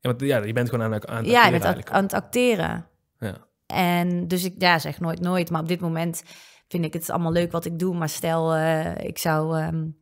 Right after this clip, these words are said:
Speaker 2: kijk, ik zou best in een, in een film of in een serie of whatever willen spelen. Maar, want ik heb theateropleiding gedaan. Alleen ik ben nooit heel, ik ben nooit een hele serieuze actrice geweest of zo. Je moet mij niet in, eh,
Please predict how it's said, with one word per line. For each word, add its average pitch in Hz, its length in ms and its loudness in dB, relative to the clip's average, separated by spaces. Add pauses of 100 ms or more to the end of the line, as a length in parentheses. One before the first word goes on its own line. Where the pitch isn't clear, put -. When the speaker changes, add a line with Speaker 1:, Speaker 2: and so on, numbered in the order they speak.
(100)
Speaker 2:
kijk, 196 200 2
ik 196 100 0
zou 202 160 6
best 220 240 2
in 202 120 0
een, 190 420 -4 (460)
in 196 140 2
een 185 120 2
film 208 480 4
of 185 140 0
in 185 140 2
een 180 120 0
serie 202 360 2
of 170 80 -2
whatever 196 300 2
willen 185 160 -2
spelen. 214 600 4 (400)
Maar, 185 300 4
want 190 120 -2
ik - 60 -6
heb 190 120 -4
theateropleiding 175 720 2
gedaan. 165 400 -2 (760)
Alleen 190 320 2
ik 185 140 -2
ben 196 180 4
nooit 220 280 2
heel, 220 560 2 (220)
ik 190 160 -4
ben 214 140 6
nooit 226 200 2
een 220 140 4
hele 208 220 4
serieuze 220 640 2
actrice - 420 -4
geweest 131 360 -6
of - 60 -16
zo. 64 240 -6
Je 156 120 -4
moet 185 140 0
mij 196 160 2
niet 220 180 0
in, 208 240 0
eh, 196 60 -2